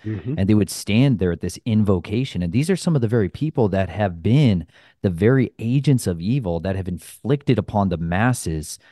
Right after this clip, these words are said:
Speaker 2: the advancements of these agendas that have destroyed morality, that have destroyed families and eradicated from so many people their hope of a better future, the days of tomorrow. They've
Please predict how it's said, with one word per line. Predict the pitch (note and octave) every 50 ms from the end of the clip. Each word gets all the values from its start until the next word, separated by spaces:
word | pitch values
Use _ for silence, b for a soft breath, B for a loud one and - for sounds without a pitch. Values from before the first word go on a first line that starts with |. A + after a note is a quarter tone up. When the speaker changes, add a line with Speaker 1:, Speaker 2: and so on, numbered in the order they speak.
| b b b
Speaker 2:
the | b G#2 G2+
advancements | F#2 D#2+ C#2+ D#2 G2 G2+ A2+ A#2+ A#2 - A#2 G#2 - -
of | A2 F2+
these | F2 G2 F#2 E2
agendas | E2+ D2+ D2+ E2+ F2 F#2 A2+ A2+ G#2 E2+ D#2
that | - G2 F#2
have | F#2 F#2+ F#2
destroyed | - G#2 F#2 E2+ - - - - - - D#2 - - F#2+ A2 B2+ B2+ A#2+ G2+ E2 D2+ D2 - b b b b b
morality, | F2+ F2 E2 F2+ F#2 F#2+ G#2+ A#2 G2+ F2 D2 D2+
that | D2+ - F2
have | F2+ F2+ D#2
destroyed | - F2 - - - - - F2+ G2 A2+ A#2+ G#2 -
families | - - F2+ G#2+ C3 C#3+ A#2 E2+ D#2+ D2+ -
and | - -
eradicated | F#2+ F2 E2+ D#2 D#2 F#2+ G#2 B2+ D3 D3 C3+ - - F#2 F2 F#2
from | - - F2+
so | - - A2
many | G2+ F#2+ F2+ E2
people | - A2+ B2+ A#2+ F#2 E2 D#2 - B B B B B _
their | - G#2 G2
hope | E2+ F2 G#2+ C3 -
of | - F2
a | F2
better | D#2 F#2 F#2+ F2 E2
future, | - - - A#2+ B2 - - F2 D#2+ D#2+ D#2 D#2+ -
the | - F2+
days | E2 G2 G2 G#2 G2+ -
of | E2
tomorrow. | - - F2+ F#2+ A2 G#2+ E2+
They've | D#2 G2 A#2 G#2